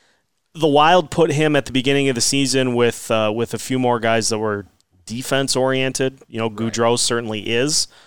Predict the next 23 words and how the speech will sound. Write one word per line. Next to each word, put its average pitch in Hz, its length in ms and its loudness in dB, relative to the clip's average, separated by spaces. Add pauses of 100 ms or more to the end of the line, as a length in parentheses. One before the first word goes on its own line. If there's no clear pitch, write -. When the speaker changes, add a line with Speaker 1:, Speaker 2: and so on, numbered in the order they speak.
(320)
Speaker 1:
Um, 95 540 -4 (360)
and 131 140 0
so, 156 240 2
you 143 140 -2
know, 160 120 4
it's, - 260 -2
it's 147 180 0
a 156 60 0
hard 160 240 4
ask 160 380 2
to 135 100 0
have 131 160 2
a 127 60 -2
guy 120 420 2 (220)
trying 123 260 0
to 113 60 -2
do 123 180 0
all 127 300 4
the 135 140 2
offense 120 420 2
for - 120 -4
your 107 160 -2
line 107 500 -2